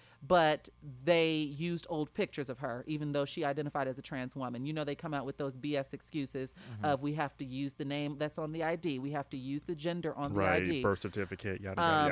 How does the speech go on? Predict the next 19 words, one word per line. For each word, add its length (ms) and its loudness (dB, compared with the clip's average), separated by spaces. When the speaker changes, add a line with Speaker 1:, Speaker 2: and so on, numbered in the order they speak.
Speaker 3:
yada. 160 0
Speaker 1:
but 180 6
London 300 2
also 420 2
makes, 480 -2
sadly, 720 2
the 260 -4
twentieth 500 -6
person 360 -4
in 160 -4
the 40 -4
nation 440 -2
this 260 -6
year. 280 -6
Twentieth, 420 -4
uh, 280 2
black 340 0
trans 400 -2
woman. 460 -4